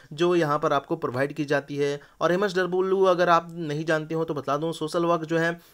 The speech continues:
यहाँ पर जो है आपको प्रोवाइड की जाती है। ये काफ़ी अच्छा कोर्स है, जॉब जो होते हैं बहुत ईजीली यहाँ पर लग जाते हैं आपके। Department of Psychology की बात करें तो यहाँ पर अवेलेबल है आपको मास्टर्स में।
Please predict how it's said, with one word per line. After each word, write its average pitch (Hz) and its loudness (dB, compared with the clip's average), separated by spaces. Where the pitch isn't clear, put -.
यहाँ 175 0
पर 180 0
जो 170 0
है 175 4
आपको 160 2
प्रोवाइड 147 -2
की 170 0
जाती 156 0
है। 165 -2
ये 175 -2
काफ़ी 165 0
अच्छा 185 -2
कोर्स 180 -4
है, 185 -2
जॉब 156 2
जो 160 -4
होते 156 -4
हैं 165 -2
बहुत 147 -4
ईजीली 147 -6
यहाँ 131 -4
पर 160 -8
लग 123 -6
जाते 127 -6
हैं 123 -2
आपके। 127 -8
Department 185 2
of 202 2
Psychology 180 0
की 180 -6
बात 170 0
करें 175 2
तो 170 -4
यहाँ 147 -4
पर 151 -2
अवेलेबल 135 -2
है 151 0
आपको 143 -2
मास्टर्स 139 -6
में। 151 -6